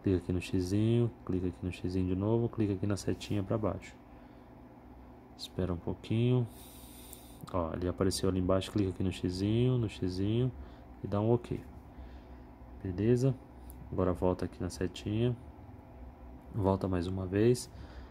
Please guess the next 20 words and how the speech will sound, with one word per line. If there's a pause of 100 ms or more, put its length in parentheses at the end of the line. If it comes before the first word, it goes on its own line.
(420)
Agora
a
gente
vai
instalar
aqui
o
Apex
Launcher,
ó. (500)
Clica
aqui. (420)
Clica
aqui
na
setinha. (4000)
Clica
aqui
no
xizinho.